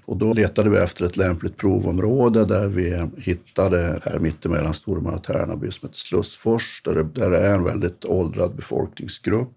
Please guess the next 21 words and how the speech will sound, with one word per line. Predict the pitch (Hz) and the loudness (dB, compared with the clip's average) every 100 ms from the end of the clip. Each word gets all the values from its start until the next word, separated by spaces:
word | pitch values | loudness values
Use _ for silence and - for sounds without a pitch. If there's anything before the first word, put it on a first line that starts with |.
| - | -8
som | - 104 | -2 0
idag | 101 98 104 92 | 2 4 4 2
inte | 98 87 - 123 | 0 -2 0 2
har | 98 95 - | 4 4 2
någon | - - - - - - - - | -2 -2 -4 -8 -8 -6 -4 -4
specifik | - - - 110 101 98 | -4 -4 -2 2 2 2
sjukvårdsservice, | - - - - - - 107 - - | 0 -2 -2 -6 -2 -2 -2 -4 -8
utan | - 110 | -6 -2
de | 98 | 0
måste | 92 92 95 | 0 0 -2
ju | |
åka | 90 - - | -2 -2 -6
in | - | -6
till | - | -6
hälsocentralen | - - - - - - 110 - 98 | -6 -6 -10 -14 -10 -8 -8 -6 -6
eller | 92 | -6
sjukstugorna | 90 - - - 92 - - | -6 -10 -10 -8 -6 -6 -4
när | - 80 | -4 -4
de | 90 | -4
behöver | - - 76 | -4 -4 -4
hjälp. | - - | -4 -4